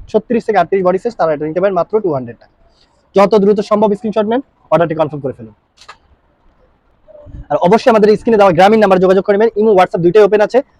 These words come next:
আপনি মেসেজ দিয়ে, দিয়ে, দিয়ে দিবেন। আর আমাদের ভিডিও আপলোড হ-, দেওয়া হলে অবশ্যই একটু চাপ থাকে, যার জন্য আমরা হয়তোবা একটু লেট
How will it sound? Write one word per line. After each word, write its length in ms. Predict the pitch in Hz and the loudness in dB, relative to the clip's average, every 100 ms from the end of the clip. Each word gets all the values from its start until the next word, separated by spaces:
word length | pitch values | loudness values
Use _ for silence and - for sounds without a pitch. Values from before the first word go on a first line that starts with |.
| _ | _
আপনি 140 | 139 165 | -6 -2
মেসেজ 240 | 175 202 | -2 0
দিয়ে, 120 | 208 | 0
দিয়ে, 280 | 196 180 196 | 0 -2 0
দিয়ে 280 | 190 175 214 | 0 2 4
দিবেন। 220 | 196 226 - _ _ | 4 2 -2 _ _
আর 100 | 151 | -2
আমাদের 220 | 170 170 | 0 0
ভিডিও 180 | 190 202 | 2 2
আপলোড 280 | 196 190 196 | 0 -4 -4
হ-, 140 | 175 | -4
দেওয়া 280 | 156 185 196 | 2 4 4
হলে 160 | 180 | 4
অবশ্যই 260 | 165 180 190 | 2 0 -8
একটু 100 | 175 | -10
চাপ 200 | 175 175 | -6 -4
থাকে, 180 | 165 190 | -4 -4
যার 160 | 214 160 | -2 -2
জন্য 180 | 170 170 | -2 -2
আমরা 280 | 170 165 | 0 -2
হয়তোবা 260 | 143 139 160 | -2 -4 -6
একটু 140 | 151 | -4
লেট 180 | 156 165 | -2 -2